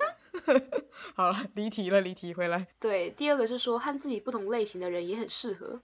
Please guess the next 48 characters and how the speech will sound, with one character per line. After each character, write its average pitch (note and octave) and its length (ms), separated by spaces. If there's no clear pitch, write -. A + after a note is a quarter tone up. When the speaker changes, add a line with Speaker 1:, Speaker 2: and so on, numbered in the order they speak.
Speaker 2:
什 - 140
么 F3+ 80
意 G#3 60
思？ F#3 280
<laughs> - 480
像 C#4 220
看 C#4 200
着 A3 140
很 F#3+ 100
舒 B3 280
服 F#3+ 160
的 F#3 80
粉 - 240
色 G#3+ 240
一 E3+ 160
样， G#3+ 160
拥 A3+ 120
有 A3+ 120
让 A3 120
人 F#3 160
舒 D4 220
服 A3 160
的 G#3 80
性 A#3+ 260
格。 F#3+ 60
Speaker 1:
粉 G3 160
色 B3 160
是 C4+ 100
舒 A3 300
服 D#3+ 240
吗？ E3 240
Speaker 2:
可 - 140
能 G#3+ 200
吧， G#3 300
就 A4 120
有 F#4 120
种， A3 320
因 F#4+ 100
为 G4 40
它 G4+ 100
是 G4+ 80
淡 D4 260
淡 A#3+ 160
的 F#3+ 80
粉 F3 160
色， E3 80
Speaker 1:
好 E3 120
吧。 F#3+ 220